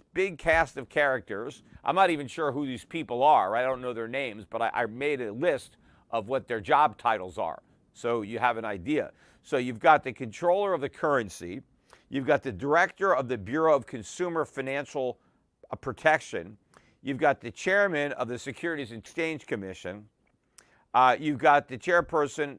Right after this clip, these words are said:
of the Federal Deposit Insurance Corporation, the chairperson of the Commodity Futures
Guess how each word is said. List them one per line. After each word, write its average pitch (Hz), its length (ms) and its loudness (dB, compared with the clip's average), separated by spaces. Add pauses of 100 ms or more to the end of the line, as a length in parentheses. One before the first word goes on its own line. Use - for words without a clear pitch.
of 127 360 2
the 117 180 -8
Federal 151 340 0
Deposit 151 560 0
Insurance 117 340 -10
Corporation, 101 680 -6
the 131 80 -8
chairperson 143 680 -4
of 113 180 -6
the 117 80 -8
Commodity 139 580 0
Futures 127 720 -8